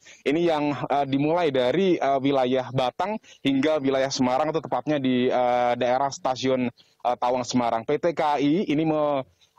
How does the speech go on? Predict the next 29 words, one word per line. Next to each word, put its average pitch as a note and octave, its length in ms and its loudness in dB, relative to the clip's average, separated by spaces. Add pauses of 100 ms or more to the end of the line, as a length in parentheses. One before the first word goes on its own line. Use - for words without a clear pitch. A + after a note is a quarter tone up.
eh, C#3 460 2
mengatakan D3 880 0
bahwa D3+ 500 0
akan F#3 400 -2
mengembalikan D#3 960 0
seratus D3+ 540 -4
persen G#3 560 -2
begitu, C#3 400 0 (480)
eh, C#3 560 2 (800)
uang F#3 260 0
tiket F#3 400 -2
yang D3+ 160 0
memang D#3 640 0 (140)
jika G#3+ 340 -2
kemudian E3 480 0 (460)
ada D3+ 180 0
penumpang F3 480 0
yang E3 160 2
ingin E3+ 320 2
membatalkan D3 760 0
atau C3 180 -2
refund E3 400 -2
untuk, D3+ 240 -2 (380)
eh, C3+ 400 2
perjalanan C#3 560 -2
hari C#3 340 -2
ini D3 160 0
dan C3+ 160 -2
kemudian C3+ 560 -2